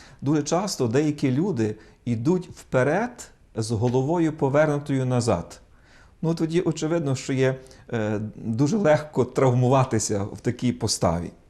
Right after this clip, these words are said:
Е, я думаю, що, е, за тих два останніх роки, що ми спостерігаємо? Найперше, ми спостерігаємо надзвичайний прояв,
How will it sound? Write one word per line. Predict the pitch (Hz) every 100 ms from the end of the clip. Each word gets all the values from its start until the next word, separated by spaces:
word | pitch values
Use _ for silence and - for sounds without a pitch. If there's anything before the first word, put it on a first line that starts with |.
| - _ - - - - - - -
Е, | 113
я | 147
думаю, | 202 226 196
що, | 180 - 160 147 151 - -
е, | 110 107 113 117
за | 110 139
тих | 247 233
два | 117 123 185
останніх | - 135 - 185 190 160 139
роки, | 135 120 - -
що | - 220
ми | 214
спостерігаємо? | - 165 165 147 135 117 95 85 85 - - - _ - - -
Найперше, | 123 123 233 226 - 160 - - -
ми | 165
спостерігаємо | - 143 151 143 151 180 151 151
надзвичайний | 131 135 175 143 120 135 - 202 220 170 131
прояв, | - 156 180 170 117 110 -